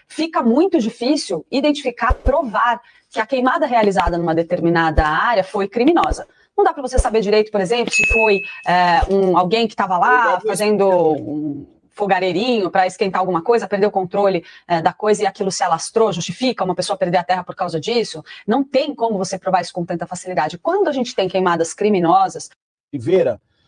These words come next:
Speaker 3: porque uma
Speaker 2: Irmãos, agora presta atenção. Vocês têm, tá, estão vendo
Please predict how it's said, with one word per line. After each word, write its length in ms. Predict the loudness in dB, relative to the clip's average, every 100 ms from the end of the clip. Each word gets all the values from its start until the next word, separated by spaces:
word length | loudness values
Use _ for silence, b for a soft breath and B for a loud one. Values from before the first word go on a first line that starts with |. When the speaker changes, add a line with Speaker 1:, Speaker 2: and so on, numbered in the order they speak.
| -2
Speaker 3:
porque 180 | 0
uma 100 | 0 -2 _
Speaker 2:
Irmãos, 320 | -10 -8 -4
agora 240 | -4 -4 -8
presta 400 | -8 -10 -10 -12
atenção. 500 | -12 -14 -16 -18 -20 _ _ _ _ _ _ _ _ _ _ _ _ _ _ _ _ _
Vocês 340 | -14 -6 -6 -4
têm, 240 | -6 -4
tá, 240 | -2 -2 -2
estão 1040 | -10 -18 _ -20 -16 -18 _ _ -6 -4 -4
vendo 420 | -6 -8 -8